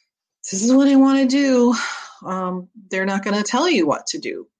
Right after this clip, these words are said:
but they will give you guidance if you ask for it.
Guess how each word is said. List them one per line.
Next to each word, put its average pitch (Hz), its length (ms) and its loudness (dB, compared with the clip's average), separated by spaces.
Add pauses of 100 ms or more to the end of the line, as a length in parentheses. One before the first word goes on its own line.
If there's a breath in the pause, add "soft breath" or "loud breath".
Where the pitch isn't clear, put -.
but 180 160 -8
they 170 140 0
will 196 360 0
give 214 220 0
you 214 120 0
guidance 196 580 -4
if 156 220 -10
you 165 120 -8 (180)
ask - 220 -10
for - 120 -20
it. - 260 -18